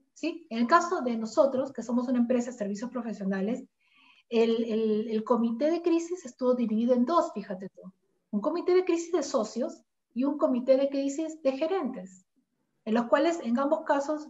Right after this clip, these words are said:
fue liderado por mí, ¿de acuerdo? ¿Y quiénes fueron, quiénes fueron los partícipes de estos comités? El socio principal, el socio líder del área de auditoría,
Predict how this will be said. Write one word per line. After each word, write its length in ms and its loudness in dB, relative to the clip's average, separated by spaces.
fue 260 -4
liderado 460 -2
por 160 0
mí, 260 0
¿de 80 -4
acuerdo? 420 -4
¿Y 240 -2
quiénes 440 4
fueron, 260 2
quiénes 300 -4
fueron 420 0
los 120 -6
partícipes 580 -2
de 40 2
estos 200 -4
comités? 500 -4
El 120 -8
socio 280 0
principal, 520 0
el 180 2
socio 500 0
líder 500 2
del 260 -4
área 220 0
de 60 2
auditoría, 540 0